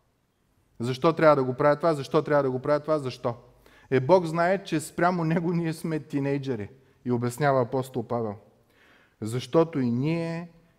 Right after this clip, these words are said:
някога бяхме неразумни, непокорни, измамвани,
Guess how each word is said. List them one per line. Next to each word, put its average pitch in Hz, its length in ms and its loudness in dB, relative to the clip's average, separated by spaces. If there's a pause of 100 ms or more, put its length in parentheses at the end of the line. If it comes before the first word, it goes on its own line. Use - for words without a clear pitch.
(220)
някога 139 840 -2 (160)
бяхме 131 920 -4 (200)
неразумни, 113 880 -6 (1200)
непокорни, 123 960 -4 (1040)
измамвани, 135 1040 -2